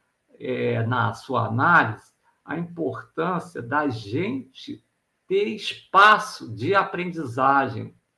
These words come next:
né? O, o nosso espaço de aprendizagem, por ma-, por melhor que seja, a, por maior que seja a boa vontade dos companheiros invisíveis, eles não poderiam prejudicar, né?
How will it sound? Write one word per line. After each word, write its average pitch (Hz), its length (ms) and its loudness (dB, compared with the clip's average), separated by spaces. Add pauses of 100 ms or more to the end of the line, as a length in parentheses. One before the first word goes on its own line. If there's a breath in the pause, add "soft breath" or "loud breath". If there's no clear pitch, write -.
(280)
né? 170 480 -6 (300 loud breath)
O, 175 640 -6
o 165 40 -10
nosso 214 420 -2
espaço - 840 -2
de 131 80 -4
aprendizagem, 127 1120 -2
por 135 100 -12
ma-, 135 340 -8
por - 140 -20
melhor 143 460 0
que - 80 -20
seja, 117 880 -6 (420)
a, 120 720 -6
por - 80 -12
maior 139 440 0
que - 80 -16
seja 165 380 -4
a - 20 -4
boa 123 240 -2
vontade 117 800 2
dos 117 160 -10
companheiros 120 720 -2
invisíveis, 113 1000 -6 (320)
eles 180 300 -4
não 220 200 -2
poderiam 226 600 -4
prejudicar, 170 1160 0 (440)
né? 214 320 -4